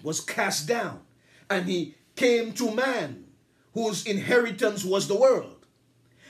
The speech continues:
And he sowed the seed of discontent. He sowed the seed of sin, through which man himself sinned. And so now Satan found a place and a pla-,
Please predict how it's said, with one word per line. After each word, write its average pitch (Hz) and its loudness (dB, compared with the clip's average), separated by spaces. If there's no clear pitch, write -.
And 196 2
he 190 0
sowed 247 4
the 202 4
seed 240 2
of 180 2
discontent. 208 -2
He 240 0
sowed 247 4
the 220 4
seed 240 0
of 202 2
sin, 269 0
through 262 2
which - -4
man 240 2
himself 269 2
sinned. - -4
And 202 4
so 220 0
now 202 4
Satan 277 2
found 233 0
a 202 8
place 254 2
and 220 2
a 208 4
pla-, 254 2